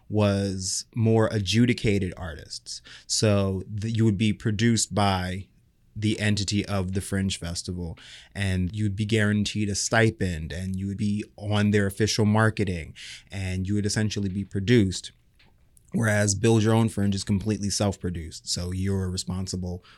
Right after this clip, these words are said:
for all of the, the expenses in the production. And then the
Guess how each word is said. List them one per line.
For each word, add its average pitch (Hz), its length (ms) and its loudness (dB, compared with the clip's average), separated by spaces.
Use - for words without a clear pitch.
for 98 480 -4
all 95 320 2
of 90 380 -4
the, 90 380 -4
the 90 500 -8
expenses 90 840 -6
in 101 140 0
the 92 60 -2
production. - 580 -2
And 113 240 6
then 113 540 6
the 104 520 2